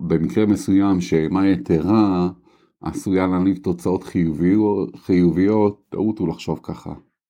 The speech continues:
אלא לתוצאות חיוביות שמסוגלת האימה להניב, ניתן להגיע בלעדיה לתוצאה טובה ויעילה יותר,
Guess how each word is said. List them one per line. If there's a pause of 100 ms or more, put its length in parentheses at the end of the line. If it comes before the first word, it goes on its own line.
(800)
אלא
לתוצאות
חיוביות
שמסוגלת
האימה
להניב, (880)
ניתן
להגיע
בלעדיה
לתוצאה
טובה
ויעילה
יותר,